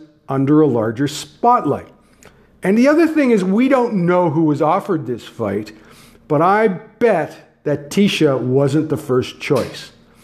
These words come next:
And there's also certain fighters that I would not put in there with Weili Zhang,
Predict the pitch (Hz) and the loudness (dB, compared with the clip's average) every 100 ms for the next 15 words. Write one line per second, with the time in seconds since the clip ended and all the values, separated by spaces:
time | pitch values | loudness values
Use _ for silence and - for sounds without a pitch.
0 | - - 180 269 269 294 294 240 - 233 | -20 -4 0 2 2 0 0 -2 0 -2
1 | 190 151 220 214 185 151 165 175 180 175 | -2 -4 0 0 2 0 0 0 0 0
2 | 165 156 151 - 151 170 202 180 139 120 | -2 -4 -6 -4 0 2 2 2 -2 -4
3 | 117 - - _ - 135 131 104 - 123 | -6 -14 -20 _ -8 0 0 0 -10 -4
4 | 131 143 131 127 123 117 123 120 120 | 0 2 2 0 0 0 0 0 -4